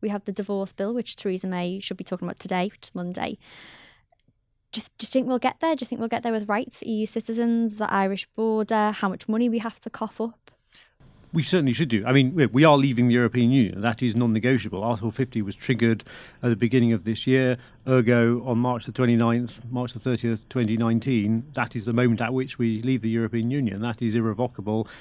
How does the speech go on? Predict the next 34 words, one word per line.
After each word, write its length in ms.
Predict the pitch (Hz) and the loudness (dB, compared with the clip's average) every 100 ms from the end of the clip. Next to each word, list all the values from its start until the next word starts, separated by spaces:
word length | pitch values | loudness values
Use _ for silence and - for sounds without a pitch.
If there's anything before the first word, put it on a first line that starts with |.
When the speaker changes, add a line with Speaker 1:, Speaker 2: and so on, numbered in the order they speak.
| - | -18
Speaker 2:
That 180 | - 110 | -12 -6
is 120 | 120 | -6
happening. 500 | - 170 185 101 107 110 - - - | 0 0 0 -2 -2 -6 -10 -12 -2
And 160 | 117 | 2
what 220 | 123 135 - | 2 0 -2
the 140 | 127 | -2
government 420 | 113 135 117 110 | 2 4 4 2
is 140 | 117 101 | -2 0
doing 420 | 127 113 110 107 - - - 127 | 2 4 2 0 -4 -20 -14 -4
now, 580 | 127 123 120 104 135 143 - - - | 2 2 2 0 -2 -6 -14 -20 -8
uh, 180 | 120 110 | -2 0
in 120 | 117 | 0
terms 240 | 110 117 98 | 0 0 0
of 40 | |
the 60 | 113 | 0
legislation 640 | 127 110 117 131 123 123 | -2 -2 -4 -2 -2 -2
that's 100 | 123 | -2
gonna 160 | 120 110 | 0 2
go 140 | 117 | 2
through 180 | 113 113 | 2 -2
Parliament 480 | - 123 123 120 117 | 0 0 2 2 2
over 180 | 107 | 0
the 80 | 110 | 0
next 300 | 110 113 - | 0 -2 -2
year 140 | 120 120 | 2 2
and 100 | 117 | 2
a 40 | |
bit, 340 | 127 127 127 - - - - | 2 0 -2 -14 -20 -14 -8
uh, 100 | 113 | -4
is 160 | 131 | -2
about 220 | 120 120 127 | 2 2 2
ensuring 560 | 113 - 131 120 113 | -2 2 4 4 2
that, 240 | 113 117 - | 2 -2 -4
that 480 | 113 113 113 - - | -2 -2 -2 -12 -20